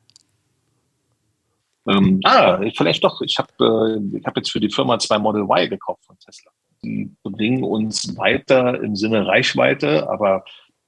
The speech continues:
ich hatte gehofft, dass die schon aus, aus Grünheide kommen, aber die sind jetzt noch aus China. Ähm, aber wir werden noch ein paar holen. Aber es bringt uns in der Firma weiter, weil jetzt tatsächlich die ersten Leute, die fahren damit jetzt zu ihren Terminen und so weiter,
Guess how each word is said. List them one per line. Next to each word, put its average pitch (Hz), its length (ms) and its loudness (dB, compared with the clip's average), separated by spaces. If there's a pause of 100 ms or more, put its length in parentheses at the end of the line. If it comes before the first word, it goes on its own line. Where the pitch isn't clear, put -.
ich - 60 -2
hatte 127 220 4
gehofft, 110 280 0
dass 127 100 -4
die 113 100 -8
schon 117 160 -6
aus, 104 280 0
aus - 240 -6
Grünheide 117 520 4
kommen, 127 360 -6
aber 98 160 -4
die 98 80 -8
sind 117 100 0
jetzt 110 140 0
noch 98 80 -2
aus 98 100 2
China. 120 500 0 (120)
Ähm, - 400 -8
aber 98 160 -12
wir 101 80 0
werden 101 100 0
noch 117 140 0
ein 107 80 2
paar 92 160 -2
holen. 98 280 -4 (580)
Aber 98 360 -2
es - 180 -2
bringt 120 340 2
uns 110 120 0
in 101 60 -2
der 95 100 2
Firma 170 300 2
weiter, 87 340 -4 (140)
weil 98 520 0 (200)
jetzt - 340 -6
tatsächlich - 560 0
die 120 140 0
ersten 110 360 2
Leute, 110 540 0 (320)
die - 60 2
fahren 104 220 2
damit 95 220 4
jetzt - 160 2
zu - 100 2
ihren - 120 0
Terminen 117 420 4
und 101 140 0
so - 100 0
weiter, 107 380 0